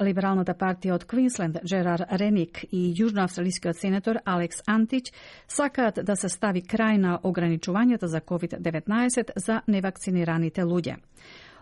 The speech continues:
Ограничувањата се наметнати од државите и териториите, но сојузните сенатори се закануваат дека ќе ги повлечат своите гласови се додека владата не принуди промена.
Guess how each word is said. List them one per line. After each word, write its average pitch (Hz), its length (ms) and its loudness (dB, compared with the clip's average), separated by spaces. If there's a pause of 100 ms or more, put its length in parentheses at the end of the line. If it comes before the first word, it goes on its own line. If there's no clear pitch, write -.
Ограничувањата 220 840 2
се 208 140 -4
наметнати 190 800 0
од 175 240 -2
државите 170 560 -2
и 160 80 -2
териториите, 214 840 0
но 220 220 4
сојузните 185 460 -2
сенатори 226 520 0
се 226 120 -4
закануваат 190 720 0
дека 175 160 -4
ќе 165 140 -6
ги 165 100 0
повлечат 240 500 -2
своите 160 300 -2
гласови 220 440 0 (260)
се 226 160 -2
додека 214 420 0
владата 180 420 0
не 175 200 2
принуди 165 460 0
промена. 180 540 0